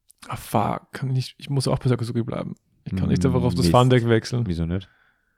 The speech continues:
Speaker 1: Äh.
Speaker 2: Äh, eingebrochener Mann. Ja, mal schauen. Du kommst jetzt erst einmal in Wien an, nimmst ein paar Tage Auszeit und dann entscheidest du das in Ruhe, bevor du da jetzt irgendwie jetzt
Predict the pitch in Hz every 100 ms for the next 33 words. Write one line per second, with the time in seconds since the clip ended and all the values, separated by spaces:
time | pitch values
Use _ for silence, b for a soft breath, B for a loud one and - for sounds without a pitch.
0 | _ _ _ _ _ _ 202 82 - -
1 | 143 147 B B B B - 127 117 113
2 | 92 B B B B B _ - 92 92
3 | 85 90 - 92 85 85 82 b b b
4 | b b 110 92 90 87 85 B B 123
5 | 123 120 - 110 - 101 104 92 98 92
6 | 85 90 98 107 95 - 92 90 95 92
7 | 98 - - - 85 87 87 87 - 87
8 | 85 82 85 85 78 80 78 80 - 85
9 | 82 80 80 85 87 87 - _ _ -
10 | - 87 85 82 85 82 - 85 87 87
11 | 87 87 _ _ _ _ _ _ _ -
12 | 95 90